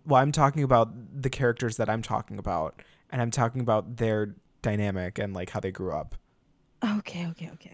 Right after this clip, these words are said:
Speaker 2: okay.
Speaker 1: Yeah, so she,
Speaker 2: Sorry,
Speaker 1: like,
Speaker 2: I'm just, like, I'm trying
Speaker 1: Konoka's
Speaker 2: to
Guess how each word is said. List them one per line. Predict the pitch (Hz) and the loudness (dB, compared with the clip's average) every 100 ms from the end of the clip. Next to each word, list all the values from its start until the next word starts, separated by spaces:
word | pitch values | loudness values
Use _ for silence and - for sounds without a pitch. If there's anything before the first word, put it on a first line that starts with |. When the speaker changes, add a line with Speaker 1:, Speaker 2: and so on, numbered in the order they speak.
| 160 | -20
Speaker 2:
okay. | - - | -20 -6
Speaker 1:
Yeah, | 139 117 101 | 0 2 2
so | - 123 | 0 6
she, | 214 | 8
Speaker 2:
Sorry, | 185 | 10
Speaker 1:
like, | 127 | 8
Speaker 2:
I'm | 220 | 6
just, | 226 - | 4 8
like, | 240 208 - _ | 8 8 4 _
I'm | 175 165 233 175 | 0 8 10 10
trying | 294 302 | 8 8
Speaker 1:
Konoka's | 285 233 123 - _ _ | 8 6 2 -12 _ _
Speaker 2:
to | - | -4